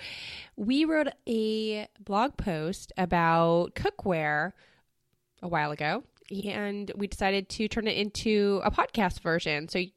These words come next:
anybody who hasn't had a chance to listen to it or just wants to hear more and hear some banter, you are, um,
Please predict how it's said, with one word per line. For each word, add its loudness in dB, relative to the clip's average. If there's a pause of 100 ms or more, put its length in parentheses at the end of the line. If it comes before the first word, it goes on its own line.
anybody 4
who -2
hasn't -4
had -4
a -8
chance -6
to -8
listen -4
to -2
it 0
or -8
just -6
wants -10
to -10
hear -6
more -2
and -6
hear 0
some -2
banter, 0 (300)
you -2 (340)
are, -2
um, -2